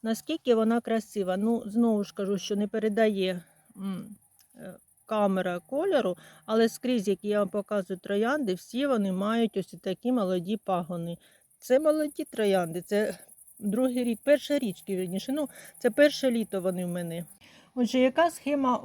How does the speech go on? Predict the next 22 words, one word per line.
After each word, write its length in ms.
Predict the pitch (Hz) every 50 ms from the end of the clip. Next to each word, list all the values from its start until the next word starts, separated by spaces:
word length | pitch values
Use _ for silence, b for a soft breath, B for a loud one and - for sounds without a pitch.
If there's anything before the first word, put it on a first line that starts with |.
| 196 -
підгодівлі 680 | 247 220 220 226 214 185 185 233 269 302 302 254 233
моїх 340 | 220 220 214 214 226 226 220
троянд 580 | - 220 214 214 208 220 233 269 285 262 247 -
у 120 | - 233 226
мене, 400 | 226 220 196 185 180 180 175 165
зокрема? 580 | 170 175 170 - 185 180 175 175 170 165 165 B B B B B B B 208 185 B
Я 420 | 208 208 240 254 277 302 359 - - -
вже, 440 | 226 208 214 220 233 226 220 202 185 -
починаючи 720 | 214 196 - - 226 220 214 214 202 196 190 180 - 196 196
оце 240 | 185 - - 202
з 20 | 196
двадцятих 640 | 190 202 208 208 196 - 226 214 196 - 190 175 - - -
чисел 340 | 220 208 180 - 196 190 175
серпня, 520 | - - 220 220 247 247 - - 294 277
починаю 560 | 247 - 208 - - 233 220 226 254 277 277
підгодовувати 960 | 269 262 226 214 202 214 202 185 214 220 208 202 190 202 202 202 196 - 190 185
під 280 | _ - 285 294 -
корінь. 520 | _ - - 202 196 190 170 185 185 190 - B B B B B B
Я 300 | 214 208 233 226 220 214
лю 340 | 220 208 214 233 269 311 330 311 - - - - -
монофосфат 840 | 220 220 220 220 220 208 - - 196 190 - - - 220 226 262 269
калію. 540 | - - - 180 170 170 160 160 160 156 151